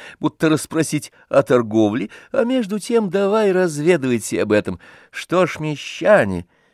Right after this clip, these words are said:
кланяются да смеются, и городничего превозносят похвалами. Чиновник стал узнавать стороной, и ему сказали, что мещане мошенники страшные, торгуют гнилью,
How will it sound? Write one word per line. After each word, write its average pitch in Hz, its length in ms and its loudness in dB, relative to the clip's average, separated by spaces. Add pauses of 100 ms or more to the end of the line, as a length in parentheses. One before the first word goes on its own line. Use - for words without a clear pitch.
(160)
кланяются 127 880 0
да 107 140 -2
смеются, 214 840 -4 (220)
и 131 160 0
городничего 123 920 2 (160)
превозносят 113 720 2
похвалами. 95 800 2 (720)
Чиновник 202 640 -2
стал 202 300 -2
узнавать 180 440 2
стороной, 90 640 0
и 139 100 0
ему 311 180 -4
сказали, 104 520 -2
что 113 200 -4
мещане 143 880 0
мошенники 156 1000 2
страшные, 101 800 -2 (240)
торгуют 104 520 2
гнилью, 85 640 -2